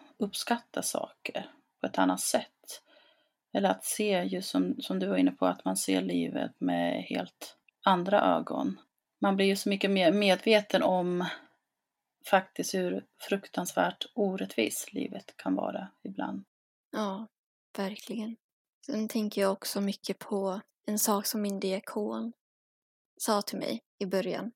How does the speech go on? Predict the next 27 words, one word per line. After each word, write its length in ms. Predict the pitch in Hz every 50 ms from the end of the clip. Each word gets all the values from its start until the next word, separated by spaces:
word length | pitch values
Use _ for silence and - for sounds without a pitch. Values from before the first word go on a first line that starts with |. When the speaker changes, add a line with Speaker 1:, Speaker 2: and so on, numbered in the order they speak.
| _ _ _ _ _
Speaker 2:
Det 100 | - 208
fastnade 480 | 208 - 226 240 - - - 208 202 208
inte 200 | 233 240 240 233
riktigt 360 | 208 208 220 - - _ -
då 280 | - 208 208 220 240 233
hos 300 | 240 214 208 - - -
mig, 240 | 202 180 185 214 - _ _ _ _
men 280 | - 214 208 196 196 196
nu 440 | 196 202 202 202 196 190 190 196 208 - _ _ _ _ _ _ - -
ett 80 | 214 -
tag 240 | 226 208 202 202
senare 600 | - - 220 208 196 185 180 185 190 214 226 240 262 -
så 460 | - - - 208 202 196 196 214 226 _ _ -
brukar 320 | 202 202 196 - - 208
jag 120 | 196 185
gå 60 | 196 202
och 80 | 196
tänka 420 | - 214 202 196 196 202 - 208 214
på 140 | - -
det 240 | 208 202 - - 208 - _ _ _ _ -
nästan 440 | - 208 214 - - - 202 202 202
varje 220 | 202 190 185 185
dag 280 | 190 - 196 202 226 -
faktiskt. 640 | - - - - - - 240 - - - - - _ _ _ _ _ _ _ _ _ _ _ _ _ _ _ _ _ _ _ _ _ -
Och 60 | 202 220
hon 180 | 220 220 214
sa 380 | 208 - - 202 202 190 185